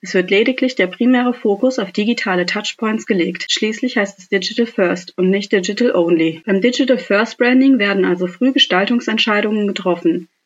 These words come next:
die sich positiv auf den Einsatz im digitalen Raum auswirken. Im Anschluss werden diese Gestaltungsentscheidungen für den Einsatz in analogen Medien adaptiert. Digital First Branding geht jedoch weit über das Zusammenspiel von Logo, Schrift und Farben hinaus.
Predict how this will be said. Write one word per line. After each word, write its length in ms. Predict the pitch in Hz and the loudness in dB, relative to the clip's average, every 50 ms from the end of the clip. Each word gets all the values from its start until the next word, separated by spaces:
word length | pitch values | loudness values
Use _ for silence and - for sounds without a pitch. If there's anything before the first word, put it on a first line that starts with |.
| _ _ - | _ _ -6
die 80 | 202 | -4
sich 160 | 185 180 180 - | -4 -4 -4 -4
positiv 480 | - 226 240 262 285 277 - 285 269 | -2 0 2 2 2 2 2 0 0
auf 140 | - 254 180 | 0 -4 -4
den 160 | - 190 190 | -2 -2 0
Einsatz 400 | - 190 202 214 226 247 247 - | 0 0 0 2 0 -2 -2 -2
im 100 | 196 185 | -2 -2
digitalen 500 | 180 196 196 226 220 - 208 196 202 214 | -2 0 -2 -2 -4 -4 -4 -4 -4 -2
Raum 280 | 202 175 170 170 175 - | -2 0 0 0 0 0
auswirken. 640 | 170 175 175 - - 170 170 170 - 156 151 156 - _ _ _ _ _ _ | -2 -4 -4 -2 -2 -2 -2 0 0 0 0 -2 -6 _ _ _ _ _ _
Im 140 | - 190 190 | -4 -2 0
Anschluss 420 | 151 190 226 - - 269 269 - - | 2 2 2 2 2 0 0 2 2
werden 240 | 214 202 208 202 | 2 2 2 2
diese 220 | 185 196 185 190 180 | 0 0 0 0 0
Gestaltungsentscheidungen 1160 | 185 185 190 - 180 190 202 - 269 262 - 233 240 - - 233 226 240 254 247 254 254 254 | 0 0 0 0 0 2 2 2 2 2 2 -2 -2 0 0 0 2 2 2 4 4 2 0
für 120 | - - 202 | 0 -2 0
den 160 | 196 180 175 | 2 2 2
Einsatz 460 | - 190 208 233 226 247 240 240 - | 2 2 2 2 2 0 -2 -2 -4
in 100 | - 202 | -6 -4
analogen 480 | - 180 208 214 208 208 202 202 208 202 | -2 0 0 0 0 0 0 0 0 2
Medien 360 | 190 180 185 185 202 202 175 | 2 2 2 2 0 0 0
adaptiert. 680 | 170 180 185 196 196 - - - 165 160 160 - - - | 0 0 0 -2 -4 -6 -4 -2 -2 -2 -2 -4 -4 -4
Digital 360 | 202 196 208 196 185 185 180 | -2 0 -2 -2 -2 -4 -4
First 380 | 180 - 190 180 208 - - | 0 0 2 2 0 0 -2
Branding 360 | - 233 240 254 269 277 277 247 | 0 2 4 4 6 6 4 4
geht 180 | 202 202 202 | 4 2 2
jedoch 300 | 208 180 170 180 180 180 | 2 0 0 0 -2 0
weit 240 | 185 185 220 277 - | 0 0 0 0 0
über 160 | 254 226 226 | 0 -2 -2
das 160 | 208 202 196 | -2 -4 -6
Zusammenspiel 580 | - - 180 185 180 190 208 208 - - - 180 | -6 -6 -2 0 0 0 0 -2 -2 0 -2 -2
von 220 | 180 - 175 165 | 0 2 0 2
Logo, 380 | 165 190 220 233 233 247 240 240 | 2 2 0 2 2 2 2 2
Schrift 420 | 233 - - 214 208 220 - - | 0 0 0 0 -2 -2 -2 -4
und 140 | - 226 226 | -4 -4 -4
Farben 300 | - - 175 175 185 202 | -2 0 0 2 2 0
hinaus. 560 | 202 202 226 208 170 156 156 165 175 - - | 0 0 0 0 0 0 0 -4 -6 -10 -20